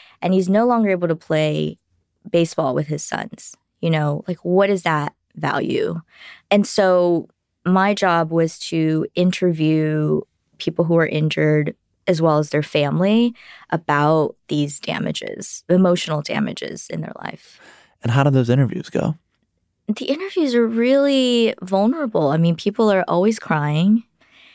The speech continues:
Speaker 1: And the tricky thing, too, is, like, what I saw in some of those videos is there would be, like, some music in the background and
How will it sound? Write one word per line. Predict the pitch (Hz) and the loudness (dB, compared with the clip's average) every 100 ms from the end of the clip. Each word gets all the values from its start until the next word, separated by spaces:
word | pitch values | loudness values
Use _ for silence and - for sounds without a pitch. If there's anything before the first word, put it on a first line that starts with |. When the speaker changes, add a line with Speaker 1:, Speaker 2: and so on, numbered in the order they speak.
| _ _ _ | _ _ _
Speaker 1:
And | - 226 | 2 2
the | 262 | 2
tricky | - 320 311 330 | -2 -4 -2 -2
thing, | - 233 | 2 2
too, | 226 - 262 | 2 0 0
is, | 240 196 | 2 2
like, | 185 180 | 0 0
what | - 190 | 0 2
I | 175 208 | 2 -2
saw | - 196 180 | -2 0 0
in | 185 | 0
some | 185 170 | -2 -4
of | 175 | -2
those | 175 170 | -2 -2
videos | 170 226 240 190 180 170 | -2 0 2 2 0 -2
is | 175 - | -8 -6
there | 147 | -4
would | 123 - | -4 -4
be, | - | -4
like, | 151 147 - | -2 -2 -4
some | - 180 | -8 -2
music | 220 254 240 254 247 | 2 2 0 0 2
in | 240 | 2
the | |
background | 240 240 240 - 226 220 220 214 208 185 | 2 -2 -4 -2 0 2 2 0 0 0
and | 165 | -2